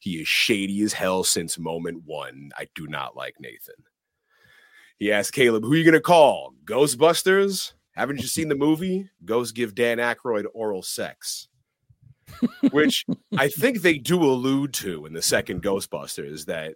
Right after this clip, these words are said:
Speaker 1: that, uh, he did have sex with the ooze.
Speaker 2: They, they do, but it's,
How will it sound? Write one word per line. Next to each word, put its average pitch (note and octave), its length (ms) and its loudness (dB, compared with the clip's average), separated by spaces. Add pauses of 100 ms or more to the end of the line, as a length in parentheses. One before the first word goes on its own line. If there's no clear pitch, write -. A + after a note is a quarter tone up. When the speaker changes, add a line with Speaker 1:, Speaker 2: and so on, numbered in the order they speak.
(100)
Speaker 1:
that, E2 300 -8 (120)
uh, D2+ 420 -10 (300)
he F2+ 140 -14
did F#2 200 -4
have F2+ 240 -6
sex - 400 -6
with - 280 -8 (180)
the F2 60 -8
ooze. D2 640 -10 (1120)
Speaker 2:
They, C3+ 320 4
they C#3 180 8
do, C3 460 4
but G#2+ 300 2
it's, - 460 -2